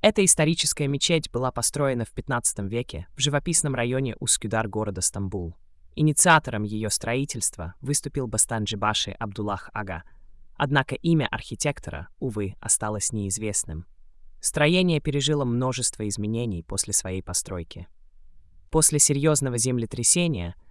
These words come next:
тысяча восемьсот девяносто второго года мечеть подверглась капитальному ремонту. В тысяча девятьсот двадцать седьмом и две тысячи шестнадцатом годах были проведены последующие ремонты,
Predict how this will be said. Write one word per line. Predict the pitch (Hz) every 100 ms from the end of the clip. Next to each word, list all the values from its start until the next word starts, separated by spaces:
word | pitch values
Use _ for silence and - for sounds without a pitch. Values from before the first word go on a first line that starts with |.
| - -
тысяча | 175 - 135 131
восемьсот | 120 - 120 135 117
девяносто | 113 113 113 -
второго | 101 113 107 98
года | 95 151 101 85 - - -
мечеть | 139 - 175 -
подверглась | - 117 120 117 110 -
капитальному | - - - 117 107 95 92
ремонту. | 95 104 95 87 80 87 - - - - - - -
В | -
тысяча | - 180 151 -
девятьсот | 127 120 117 - 123
двадцать | 104 113 - 104
седьмом | - 110 110 113 85 85 -
и |
две | 120 127 135
тысячи | - 123 - -
шестнадцатом | - 110 156 151 - - 95
годах | 95 95 87 - - - -
были | 139 165
проведены | 151 139 123 117 123 135
последующие | 107 - 127 131 110 - 92
ремонты, | 98 98 92 85 80